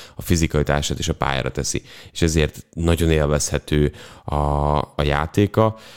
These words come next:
és továbbra is azt mondom, hogy friss ez a csapat. Tehát ez a csapat nagyon-nagyon friss, és, ö,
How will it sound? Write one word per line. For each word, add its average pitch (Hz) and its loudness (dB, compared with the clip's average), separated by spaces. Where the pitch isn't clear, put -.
és - -4
továbbra 80 0
is 76 0
azt 98 -4
mondom, 92 2
hogy 135 4
friss - -4
ez - 2
a - -6
csapat. - -4
Tehát 90 0
ez 120 0
a 101 0
csapat 80 -2
nagyon-nagyon 80 2
friss, - -4
és, 76 0
ö, 78 4